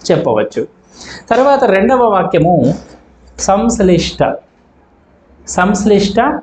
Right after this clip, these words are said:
వాక్యము. ఈ సంశ్లిష్ట వాక్యం ఏ విధంగా ఉంటుందంటే, రెండు, మూడు సామాన్య వాక్యాలు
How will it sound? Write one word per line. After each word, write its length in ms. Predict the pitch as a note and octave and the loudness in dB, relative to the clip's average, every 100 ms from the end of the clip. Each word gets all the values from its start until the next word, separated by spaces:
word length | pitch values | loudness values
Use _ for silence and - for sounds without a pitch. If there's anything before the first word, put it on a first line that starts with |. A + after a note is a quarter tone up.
| _ - C3 | _ -4 0
వాక్యము. 460 | C3+ - - - - - - - C4 | 0 0 -4 -4 -6 -20 -16 0 2
ఈ 20 | B3+ - | 2 2
సంశ్లిష్ట 500 | F3 G3+ C4+ A#3+ B3+ A#3+ | 0 2 2 0 2 2
వాక్యం 340 | G#3+ G#3 G#3+ G#3 F3 | 2 0 2 2 4
ఏ 60 | D#3+ F#3 | 4 4
విధంగా 380 | F#3+ G3 F#3+ F3+ E3 | 4 4 4 4 4
ఉంటుందంటే, 600 | D3+ D3+ B2 A2+ - F#3 - - - - C#3+ D#3 | 2 4 4 2 0 -2 -2 -8 -20 -4 0 2
రెండు, 360 | F3+ G#3 A#3 A#3+ B3+ - - _ _ - | 4 4 4 2 2 -2 -8 _ _ 0
మూడు 540 | C#3 D#3 F#3+ A3+ A3+ A3+ C4 - _ - - | 2 4 4 4 4 2 0 -6 _ -18 -4
సామాన్య 760 | D3+ D3 G#3+ A#3 A3+ G#3+ G#3 G#3 G3 | 0 0 2 2 2 2 4 4 4
వాక్యాలు 680 | F3+ E3+ - F3+ D#3 D3 | 2 0 -2 0 2 2